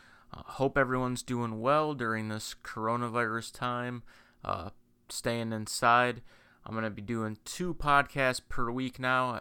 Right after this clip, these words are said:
took a few weeks off just 'cause of everything going on. Um, I was down in Charlotte, supposed to be going to the N C A A tournament, a Sabres game and whatnot, but obviously none of that happened 'cause all sports are kind of on hold right now. But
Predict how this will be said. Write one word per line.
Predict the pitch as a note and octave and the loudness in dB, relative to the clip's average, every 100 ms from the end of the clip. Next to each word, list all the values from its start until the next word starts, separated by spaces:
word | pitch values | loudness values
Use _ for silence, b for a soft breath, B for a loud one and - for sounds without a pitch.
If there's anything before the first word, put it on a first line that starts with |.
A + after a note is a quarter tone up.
| - | -10
took | - | -10
a | G#2+ | -10
few | - A#2+ A#2 | -6 -4 -4
weeks | A2+ - | -6 -2
off | A2 A2 A2 | 2 2 -2
just | G#2+ | -14
'cause | - | -8
of | G#2+ | -6
everything | G#2 G#2 G#2 | -4 -6 -8
going | G2+ G#2 G#2 | -4 -4 0
on. | G#2+ A2 A2 G#2+ b b b b - | 2 4 2 -2 b b b b -12
Um, | G2+ G2+ | -10 -4
I | |
was | G#2 | -4
down | - G#2 G2 | -2 -4 -4
in | G2 | -8
Charlotte, | - A#2+ A#2 A#2 A2+ - | -6 2 2 2 -2 -6
supposed | - B2 - | -2 -2 -2
to | G#2+ | -4
be | |
going | A2+ A2+ | -2 0
to | A2 | -2
the | |
N | A2 | -4
C | - G#2 | -6 -8
A | |
A | G#2+ | -8
tournament, | - B2 A#2+ A#2+ A#2+ A#2+ - b b b - | -4 -2 0 -2 -4 -6 -12 b b b -20
a | - - | -12 -8
Sabres | - A2+ G#2+ G#2+ | -2 0 0 -4
game | A#2+ A2 | -4 -4
and | G#2+ | -2
whatnot, | G#2+ G#2+ - | 0 -2 0
but | G#2 | -2
obviously | G2+ - G#2 | -4 -6 -8
none | G#2 | -6
of | G#2 | -2
that | G#2+ A2 | -2 -2
happened | A2 A2 - A2 | -2 -2 -4 -12
'cause | G#2 F#2+ | -12 -10
all | F2+ | -10
sports | F2 - A2 A2 G#2+ | -10 -12 -4 -4 -4
are | - | -12
kind | - A2+ | -2 -2
of | G2 | -2
on | - - | -6 -8
hold | - C#3 C3+ | -4 -4 0
right | C#3 C3 | -2 0
now. | C3+ B2 | 0 2
But | A2 A2 | 2 0